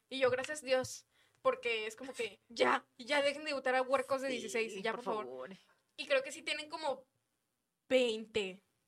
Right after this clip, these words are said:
Speaker 1: entonces como que
Speaker 2: Investigamos.
Speaker 1: Investigamos, pero sí creo que tienen veinte, el más chiquito diecisiete, algo así. Y es
Speaker 2: Ah,
Speaker 1: como
Speaker 2: está
Speaker 1: que,
Speaker 2: bien.
Speaker 1: gracias. Este
Speaker 2: Sí, quince, catorce, no.
Speaker 1: Quince, catorce no, porque nos incomoda, la verdad.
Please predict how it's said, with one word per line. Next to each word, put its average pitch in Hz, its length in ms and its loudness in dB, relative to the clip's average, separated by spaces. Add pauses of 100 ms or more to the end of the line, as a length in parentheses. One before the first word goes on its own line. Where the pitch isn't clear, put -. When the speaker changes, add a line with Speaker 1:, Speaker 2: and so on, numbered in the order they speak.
Speaker 1:
entonces 214 440 -6
como 240 140 -6
que 208 60 2
Speaker 2:
Investigamos. 190 640 6
Speaker 1:
Investigamos, 359 580 10
pero 330 160 2
sí 359 100 -4
creo 392 120 -4
que 427 80 -2
tienen 403 260 -2
veinte, 370 220 -4
el 359 60 -6
más 349 100 -6
chiquito 349 260 -10
diecisiete, 247 420 -8
algo 180 120 -6
así. - 140 -12
Y 208 120 -6
es 240 60 -4
Speaker 2:
Ah, 330 40 4
Speaker 1:
como 320 140 6
Speaker 2:
está 240 140 -2
Speaker 1:
que, 247 60 0
Speaker 2:
bien. 240 100 -8 (500)
Speaker 1:
gracias. 508 380 6 (600)
Este 254 480 2
Speaker 2:
Sí, 226 140 2
quince, 196 320 -2
catorce, 196 540 0
no. 165 260 -8
Speaker 1:
Quince, 330 200 -4
catorce 381 360 2
no, 247 140 -2
porque 240 220 -4
nos 214 180 -8
incomoda, 220 440 -8
la 220 80 -8
verdad. 494 220 2